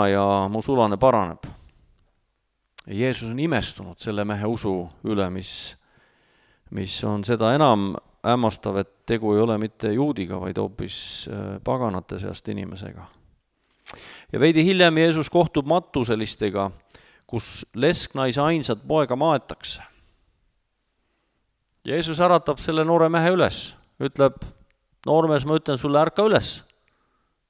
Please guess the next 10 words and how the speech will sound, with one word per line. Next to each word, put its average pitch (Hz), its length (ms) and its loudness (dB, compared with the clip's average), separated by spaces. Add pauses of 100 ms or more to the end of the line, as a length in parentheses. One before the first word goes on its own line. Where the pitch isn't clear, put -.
(160)
Ja 185 380 2 (920)
tõuseb 135 460 -2
istukile. 104 640 -4 (1900)
Ja 104 400 -2
ta 113 140 0
annab 120 200 0
selle 117 200 0
poja 123 300 4
emale 113 300 2
tagasi. 98 480 -2